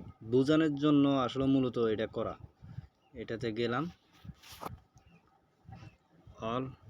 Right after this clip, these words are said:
এই যে দিলাম। দেওয়ার পরে এই যে কোলাবোরেশন, সেভ। তারপর আপনার দেখতে হবে আবার, এই যে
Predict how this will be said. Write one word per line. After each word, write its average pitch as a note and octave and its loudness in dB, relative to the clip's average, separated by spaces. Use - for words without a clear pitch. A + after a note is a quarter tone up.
এই G#2+ -4
যে F#2 -8
দিলাম। F#2+ -10
দেওয়ার A#2 0
পরে A#2+ -2
এই A2+ -8
যে G#2+ -8
কোলাবোরেশন, G#2+ -6
সেভ। A2+ -8
তারপর A2+ -6
আপনার G#2+ -8
দেখতে A2 -6
হবে A#2 -2
আবার, G2+ -8
এই A#2+ -6
যে A2+ -2